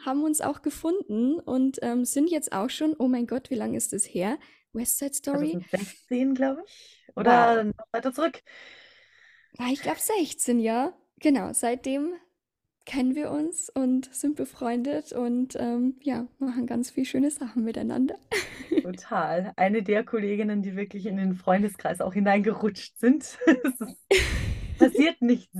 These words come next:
Speaker 2: so oft, dass sich das echt über
Speaker 1: Mhm.
Speaker 2: Distanz und über alles Mögliche so, so krass hält. Und ich weiß noch, ah, es ist einfach, <laughs> ich bin in diesen Tanzsaal hineingekommen, da konnte man irgendwie so von oben auf die Tänzer runtergucken.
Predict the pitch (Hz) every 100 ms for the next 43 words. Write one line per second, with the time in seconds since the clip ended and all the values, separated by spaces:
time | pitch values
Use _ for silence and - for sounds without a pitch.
0 | 190 277 294 190 185 196 208 196 208 185
1 | 202 - 214 208 - 208 196 196 185 233
2 | 220 226 185 185 185 190 196 208 196 196
3 | - 196 202 202 185 185 196 180 185 190
4 | 185 175 185 180 202 190 - 196 170 180
5 | _ - - _ _ - - 247 294 254
6 | 185 180 185 196 214 208 - - _ _
7 | _ _ 175 180 - - - 175 - 180
8 | 196 202 269 339 - 359 370 349 302 226
9 | 202 190 240 214 202 202 190 185 _ _
10 | - 262 262 202 160 170 185 160 165 180
11 | - 208 240 226 185 208 208 185 180 202
12 | 190 185 196 185 180 226 262 247 - 196
13 | - 190 185 190 202 190 175 185 175 160
14 | 160 151